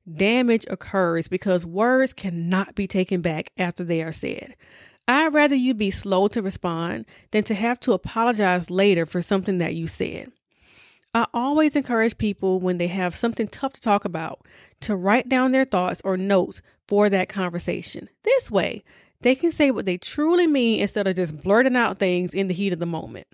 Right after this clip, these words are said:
Now, this tip requires you to have some self-control.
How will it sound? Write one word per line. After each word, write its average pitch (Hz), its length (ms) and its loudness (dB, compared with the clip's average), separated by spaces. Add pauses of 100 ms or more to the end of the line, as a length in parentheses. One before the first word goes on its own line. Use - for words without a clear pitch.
(800)
Now, 339 400 2
this 285 280 0
tip 339 260 2
requires 269 640 0
you 269 60 0
to 262 80 0
have 240 260 0
some 254 160 -6
self-control. 240 1300 0